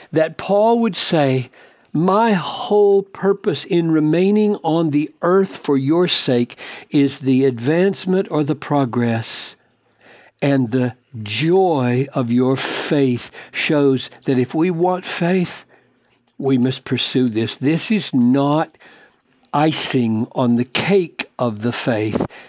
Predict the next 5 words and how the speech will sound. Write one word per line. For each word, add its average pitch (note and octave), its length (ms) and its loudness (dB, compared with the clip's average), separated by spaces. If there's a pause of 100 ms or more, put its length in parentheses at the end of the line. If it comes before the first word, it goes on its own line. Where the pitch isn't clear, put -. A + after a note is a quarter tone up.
(120)
This C3+ 380 0
belongs C3 580 0
to C3 480 0 (460)
the B2 160 -4
faith G#2+ 480 -2